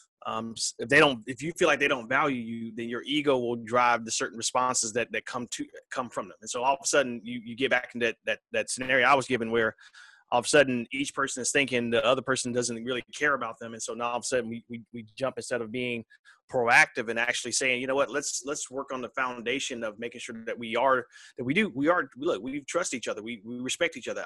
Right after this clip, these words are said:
I know that you're coming from a place of love and, and, and, and this is not about trying to hurt me or trying to do something for me, but you're actually working to make, help me be better." And so because I know that, and because I know that,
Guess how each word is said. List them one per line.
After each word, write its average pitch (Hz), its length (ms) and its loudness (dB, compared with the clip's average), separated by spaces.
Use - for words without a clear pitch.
I 120 80 2
know 143 180 4
that 135 220 0
you're 139 100 0
coming 143 240 -2
from 135 120 -4
a 123 40 -2
place 139 280 0
of 117 140 -8
love 120 500 6
and, 104 220 -8
and, 104 160 -8
and, 110 200 -6
and 110 220 -6
this 135 160 0
is 123 160 -4
not 135 300 4
about 127 340 2
trying 127 240 0
to 113 60 -4
hurt 135 260 -2
me 127 180 -8
or 113 140 -4
trying 127 380 -2
to 113 220 -10
do 147 160 2
something 131 340 2
for 151 160 2
me, 127 120 -2
but 110 200 -4
you're 123 160 0
actually 127 420 0
working 127 480 -4
to 120 200 -8
make, 117 260 -4
help 139 200 -2
me 131 120 -4
be 117 200 -6
better." 123 440 2
And 117 100 -4
so 127 140 2
because 156 340 8
I 147 100 8
know 160 280 6
that, 113 300 4
and 117 100 -8
because 123 240 0
I 120 100 4
know 156 160 2
that, 127 200 4